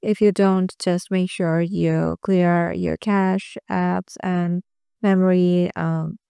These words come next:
unused memory. And then just go to your Telegram,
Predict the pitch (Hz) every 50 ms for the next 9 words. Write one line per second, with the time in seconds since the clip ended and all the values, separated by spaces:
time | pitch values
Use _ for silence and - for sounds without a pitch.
0 | _ _ - 175 180 180 175 175 175 175 175 - - 185 175 170 165 165 165 156
1 | 160 185 - _ _ _ _ _ _ _ _ _ - - 196 190 185 185 185 175
2 | 170 175 170 165 165 165 165 165 165 165 160 160 - _ _ 185 190 - 165 170
3 | 175 - - - - 180 180 180 180 175 - - 202 175 170 170 165 156 151 -
4 | - 220 208 202 196 196 196 180 180 180 180 180 185